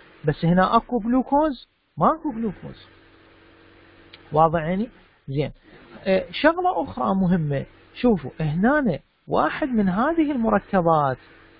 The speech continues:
اللي هو الداي هيدروكسي أسيتون فوسفيت. هذا ممكن يتحول إلى الجليسرالديهايد ثري فوسفيت. إذا تلاحظون هذا كله طريق الجلايكوليسيس.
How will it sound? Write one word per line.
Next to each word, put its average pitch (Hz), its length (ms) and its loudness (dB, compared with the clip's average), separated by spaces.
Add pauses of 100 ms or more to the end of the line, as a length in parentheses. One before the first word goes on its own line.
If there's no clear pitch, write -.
(160)
اللي 175 180 0
هو 170 180 0
الداي 196 520 0
هيدروكسي 190 760 0
أسيتون 170 600 0
فوسفيت. - 600 -6 (400)
هذا 233 720 2 (220)
ممكن 220 360 -4
يتحول 254 560 -4
إلى 180 260 -4
الجليسرالديهايد 170 1300 0 (180)
ثري 196 200 2
فوسفيت. 135 600 -4 (1300)
إذا 131 200 -4
تلاحظون 185 400 0
هذا 170 200 2
كله 247 460 -2
طريق 226 540 0
الجلايكوليسيس. 160 960 -2